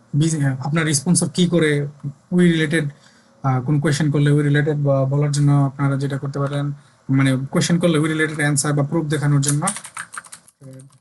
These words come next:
লাইসেন্স। আর যারা জব করে তাদের, আহ, স্যালারি রিলেটেড, জব রিলেটেড, আহ, ডকস। ওইটা আসলে কি কি আমি জানি না, কারণ এইগুলো নিয়ে আমার এক্সপিরিয়েন্স নেই। জব রিলেটেড কি দেখাইতে পারেন?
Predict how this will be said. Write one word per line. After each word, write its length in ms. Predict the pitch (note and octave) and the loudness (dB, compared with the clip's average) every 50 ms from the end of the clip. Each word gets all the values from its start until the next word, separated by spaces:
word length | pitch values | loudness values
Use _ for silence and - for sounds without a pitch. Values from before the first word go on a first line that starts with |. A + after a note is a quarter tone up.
| _ _ _ _ _ _ _ _ _ _ _ _ _ _ _ _ _ _ _ _ _ _ _ _ - _ _ _ _ _ _ _ _ _ _ _ D3 | _ _ _ _ _ _ _ _ _ _ _ _ _ _ _ _ _ _ _ _ _ _ _ _ -20 _ _ _ _ _ _ _ _ _ _ _ -16
লাইসেন্স। 720 | C3+ C3 C3 C3 - - C#3 C#3 C#3 D3 C#3+ - - - - _ - _ _ _ - _ _ _ _ _ _ - - _ _ _ _ _ _ _ _ _ _ | -6 -4 -2 -2 0 0 0 0 0 0 -2 -2 -4 -6 -12 _ -20 _ _ _ -20 _ _ _ _ _ _ -20 -20 _ _ _ _ _ _ _ _ _ _
আর 360 | - B2+ B2 B2+ B2+ B2 B2+ B2+ | -20 -20 -10 -6 -4 -4 -2 0
যারা 280 | C#3 C3+ C3+ C#3 C3 C3+ | 0 2 2 2 0 0
জব 180 | C3+ C#3+ C3+ C3+ - - | 0 0 0 0 0 -2
করে 200 | D#3 C#3+ C#3 C3 | 0 2 2 2
তাদের, 460 | C#3 C3 C3 C#3 C3+ C3+ C3+ C3+ B2+ | 0 0 0 0 0 2 2 0 0
আহ, 300 | B2+ B2+ B2+ C3 C3 A#2+ A#2+ | 0 0 0 -2 -2 -2 -2
স্যালারি 460 | A#2+ - - D3 D3 C#3+ C3+ C3+ C#3 C#3 | -2 -2 0 0 2 2 2 2 0 0
রিলেটেড, 360 | C#3+ C#3+ C#3 C3+ C3+ C3+ C3+ C3 C#3 C3+ - - - C#3 C3+ C3 - | 0 0 0 0 -2 -4 -8 -8 -10 -12 -12 -10 -8 -8 -8 -4 -2
জব 260 | C#3 C3 C3 C3+ C3+ C3+ - - - - - - - - | -2 0 0 0 -2 -4 -8 -12 -20 -20 -20 -14 -8 -6
রিলেটেড, 600 | C3+ C3 C3+ C3 C3 C3 C3 B2+ A#2+ C3+ C3+ C3 | -4 -2 -2 -2 0 0 -2 -2 -2 -2 -4 -4
আহ, 1120 | - - - - - - - _ _ _ _ _ _ _ _ _ _ _ _ _ _ C3+ B2+ B2+ B2 B2 A#2+ _ - | -4 -10 -16 -20 -20 -20 -20 _ _ _ _ _ _ _ _ _ _ _ _ _ _ -20 -20 -20 -20 -20 -20 _ -20
ডকস। 300 | C3+ C3 - _ _ - _ _ _ _ _ _ - | -20 -20 -20 _ _ -20 _ _ _ _ _ _ -18
ওইটা 220 | D3 C#3 D3 D3 | -16 -6 -2 0
আসলে 200 | C#3+ D3+ D#3+ D3+ | 0 2 0 -2
কি 200 | C#3+ - F3 F3 | 0 0 0 0
কি 160 | E3+ F#3 F3+ | 2 4 2
আমি 180 | F3+ E3 E3 E3 | 2 2 2 2
জানি 220 | E3+ F3+ F3 E3 | 2 2 2 2
না, 200 | D#3+ E3+ A3+ C#4+ - - _ _ - C#3+ C#3 | 0 -2 -2 -4 -4 -10 _ _ -6 -4 0
কারণ 200 | C#3+ C3+ C#3 C#3 | 2 2 4 4
এইগুলো 320 | C#3+ C#3+ C#3+ C#3+ D3 D3 C#3+ | 4 4 2 2 2 2 4
নিয়ে 100 | D3 C#3+ | 4 4
আমার 340 | C#3+ C#3 C#3 C#3+ C#3 C#3+ | 4 2 0 -2 -4 -4
এক্সপিরিয়েন্স 460 | D3 C#3+ - - - D#3+ C#3+ C#3 C3 C3 | -4 -4 -4 -2 0 4 4 4 6 4
নেই। 140 | D3 D3+ | 2 2
জব 200 | C#3 B2 C3+ C3 | 2 0 2 2
রিলেটেড 340 | C3+ C3+ D3 C#3+ C#3+ C#3+ C3 - | 2 4 4 4 4 2 0 0
কি 100 | - D3 | 0 0
দেখাইতে 320 | C#3 C#3 B2+ C3+ C3 C3+ | 2 2 2 2 0 0
পারেন? 200 | B2+ C3+ C3 C3+ | 0 0 -2 -2